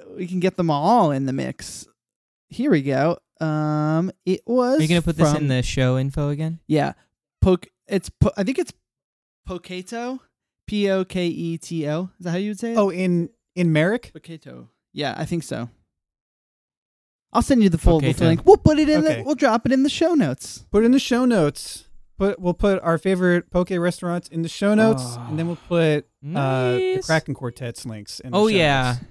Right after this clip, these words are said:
Speaker 1: Yeah,
Speaker 2: Thank
Speaker 1: man.
Speaker 2: you.
Speaker 1: When you eat poke, though, let's just talk about, like, it hits me. Like, today we were on the couch,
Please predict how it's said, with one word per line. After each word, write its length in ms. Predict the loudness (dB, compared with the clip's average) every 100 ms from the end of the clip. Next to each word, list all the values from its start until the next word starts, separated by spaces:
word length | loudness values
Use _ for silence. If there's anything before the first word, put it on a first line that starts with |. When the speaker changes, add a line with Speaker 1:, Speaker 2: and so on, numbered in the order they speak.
| _ _ _
Speaker 1:
Yeah, 100 | -2
Speaker 2:
Thank 100 | 2
Speaker 1:
man. 200 | 4 4
Speaker 2:
you. 80 | 2 -4 2
Speaker 1:
When 140 | 8
you 100 | 10
eat 160 | 8 8
poke, 220 | 6 6
though, 600 | 4 4 4 2 2 -2 -2
let's 160 | 0 0
just 200 | 0 4
talk 280 | 4 4 2
about, 460 | 4 4 4 0 -6 _ _ _ _ _ _
like, 280 | 0 0 0
it 160 | 2 6
hits 320 | 6 4 2
me. 260 | 4 4 4
Like, 180 | 2 4
today 320 | 4 6 6
we 120 | 6
were 100 | 4
on 140 | 2 0
the 60 |
couch, 540 | 0 0 0 0 -6